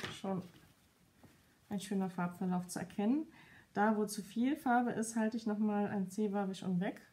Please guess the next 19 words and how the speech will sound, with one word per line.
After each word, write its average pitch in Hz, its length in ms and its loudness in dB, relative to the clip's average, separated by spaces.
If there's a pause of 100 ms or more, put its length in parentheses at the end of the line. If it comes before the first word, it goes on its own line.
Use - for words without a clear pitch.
(240)
kurz 254 400 -2 (100)
in 226 160 2
die 226 140 4
Ränder, 240 520 2 (640)
dass 208 180 -2
sich, - 180 -4 (260)
ähm, 196 380 4 (180)
das - 220 -6
Wasser 220 260 0
ein 240 100 6
bisschen 233 520 0
aufsaugt. 240 800 -2 (1000)
Zu - 180 -8
viel 214 240 -2
Wasser 208 320 -4
ist - 180 -10
auch 208 160 -4
nicht 262 240 -2
gut. 285 320 -4